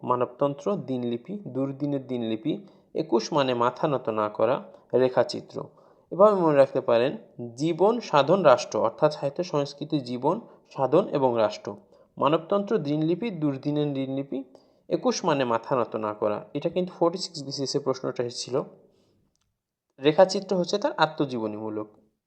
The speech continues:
এই গ্রন্থের জন্য তিনি আদমজী পুরস্কার পান। উপন্যাস হচ্ছে জীবন পথের যাত্রী, রাঙা প্রভাত, চৌচির ও পতঙ্গ প্রদীপ। দেখুন, এটা মনে রাখার আমি একটা টেকনিক বের করেছি,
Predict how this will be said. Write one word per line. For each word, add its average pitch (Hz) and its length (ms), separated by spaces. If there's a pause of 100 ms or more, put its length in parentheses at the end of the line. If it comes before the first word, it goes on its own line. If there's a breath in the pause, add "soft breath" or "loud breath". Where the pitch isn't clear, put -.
(180)
এই 156 80
গ্রন্থের 156 400
জন্য 156 200
তিনি 185 200
আদমজী 151 380
পুরস্কার 117 380
পান। 104 340 (500 soft breath)
উপন্যাস 196 480
হচ্ছে 185 200
জীবন 170 300
পথের 175 260
যাত্রী, 131 480
রাঙা 160 320
প্রভাত, 131 640
চৌচির 165 520
ও 220 60
পতঙ্গ 151 460
প্রদীপ। 110 380 (580 soft breath)
দেখুন, 196 380
এটা 180 240
মনে 165 260
রাখার 190 220
আমি 165 220
একটা 160 240
টেকনিক 147 400
বের 127 200
করেছি, 143 380